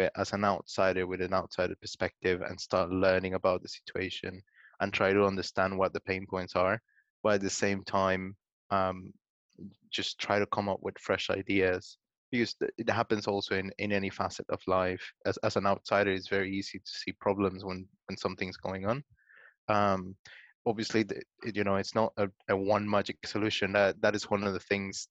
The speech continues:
uh, about data science that often gets mislabeled. It's not like, "Oh, you know, we're gonna start apply data science, it's gonna be fixed in three years."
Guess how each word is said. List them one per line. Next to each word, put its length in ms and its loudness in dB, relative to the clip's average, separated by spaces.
uh, 320 4
about 300 -2
data 160 4
science 500 2
that 260 0
often 360 -4
gets 240 -2
mislabeled. 580 2
It's 180 -2
not 100 2
like, 160 2
"Oh, 180 6
you 80 0
know, 100 -6
we're 180 -6
gonna 180 -2
start 180 4
apply 180 4
data 220 4
science, 320 2
it's 160 -6
gonna 220 2
be 0 -
fixed 260 -4
in 120 -20
three 280 -2
years." 240 2